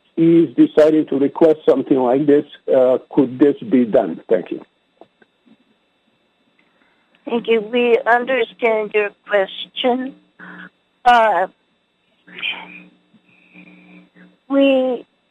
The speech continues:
Speaker 2: look at all, we as the Elohim look at all, all solutions, all possibilities, and we do not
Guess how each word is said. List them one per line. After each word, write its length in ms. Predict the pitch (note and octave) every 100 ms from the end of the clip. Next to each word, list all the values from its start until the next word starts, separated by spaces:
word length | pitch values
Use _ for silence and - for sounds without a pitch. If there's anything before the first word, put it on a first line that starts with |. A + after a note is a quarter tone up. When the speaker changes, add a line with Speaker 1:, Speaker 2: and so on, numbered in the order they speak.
| -
Speaker 2:
look 220 | G4+ G3
at 120 | C4+
all, 240 | B3 B3 G#3+ _ _ _
we 200 | A#3+ B3+
as 120 | A#3 A3 _
the 80 | A#3
Elohim 520 | A3 G#3+ G#3+ A3+ G#3+ A3
look 180 | G#3+
at 140 | G#3+ G3 _
all, 480 | - A3+ A#3 A3+ A#3+ - _ _ _ _ _ _ _ _ _ _ _ _
all 260 | A3 A#3 - -
solutions, 480 | G#3 G#3 G#3 G#3+ F#3+
all 200 | G#3+ G#3+
possibilities, 1300 | F#3 - G3 F#3+ - - G3+ F#3+ D#3+ D#3+ - G#3 G#3 A3 _ - - - -
and 200 | A#3 A#3
we 220 | A#3 B3+
do 420 | A#3+ - A#3+ A#3+
not 400 | A#3 A3 G#3+ G#3